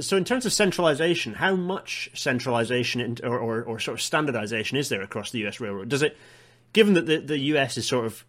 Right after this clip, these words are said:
it is really a collection of lots of disparate coun-, like, um, you know, states. I mean, li-, li-, you know, it, lots of countryside, you know,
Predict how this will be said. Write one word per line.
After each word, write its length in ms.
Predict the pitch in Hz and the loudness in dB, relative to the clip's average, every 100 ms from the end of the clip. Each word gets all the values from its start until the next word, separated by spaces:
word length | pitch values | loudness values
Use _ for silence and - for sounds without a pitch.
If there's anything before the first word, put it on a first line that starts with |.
| _ | _
it 140 | - 160 | -2 4
is 180 | 175 117 | 4 4
really 240 | 135 117 | 4 4
a 60 | 117 | 2
collection 520 | 131 123 123 - 120 | 2 0 0 -2 -4
of 220 | 104 - | -4 -4
lots 300 | 127 - - | -2 -2 -4
of 140 | 104 | -6
disparate 500 | 131 123 - 113 107 - _ _ _ _ | -4 -4 -4 -6 -6 -10 _ _ _ _
coun-, 220 | - 131 131 | -4 -4 -4
like, 320 | 123 117 - | -4 -6 -4
um, 280 | 117 110 107 | -6 -6 -6
you 100 | 113 | -8
know, 80 | 101 | -8
states. 600 | - - 123 104 - - - - | -6 -4 -2 -2 -6 -8 -10 -16
I 80 | 104 | -12
mean, 160 | 95 | -10
li-, 80 | 113 123 | -10 -10
li-, 260 | - 107 113 - | -14 -12 -12 -10
you 100 | 101 | -10
know, 120 | 92 - - | -10 -14 -16
it, 100 | - - - - | -16 -18 -20 0
lots 240 | 151 151 143 | 4 6 4
of 100 | 123 | 4
countryside, 760 | 156 156 151 120 143 131 131 | 4 4 4 2 4 4 4
you 100 | 127 | 2
know, 80 | 117 | -2